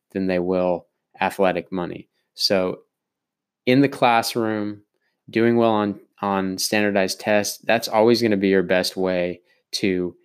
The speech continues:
get more scholarship money. And so it's important to get off on the right foot and, um, continue to do well and take your studies seriously. That's always the best avenue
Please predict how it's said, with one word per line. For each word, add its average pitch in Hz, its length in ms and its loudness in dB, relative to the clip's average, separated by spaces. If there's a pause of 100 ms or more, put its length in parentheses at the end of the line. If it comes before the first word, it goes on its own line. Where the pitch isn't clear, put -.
(240)
get - 420 0 (340)
more 92 440 -2
scholarship 90 680 -2
money. 90 440 -6 (340)
And 90 160 -10
so 87 400 0 (200)
it's 101 180 -4
important 107 540 0
to 95 200 -2
get 101 220 0
off 104 200 2
on 101 120 2
the 98 80 -2
right 92 240 0
foot - 380 2 (600)
and, 95 480 0 (300)
um, 87 460 -2 (200)
continue 104 420 -2
to 95 120 0
do 95 200 0
well 92 280 2
and 90 120 -4
take 92 280 -4
your 92 80 -2
studies 90 480 -4
seriously. - 600 -4
That's 101 220 -4
always 104 360 2
the 98 80 -2
best 92 280 -2
avenue 90 560 -2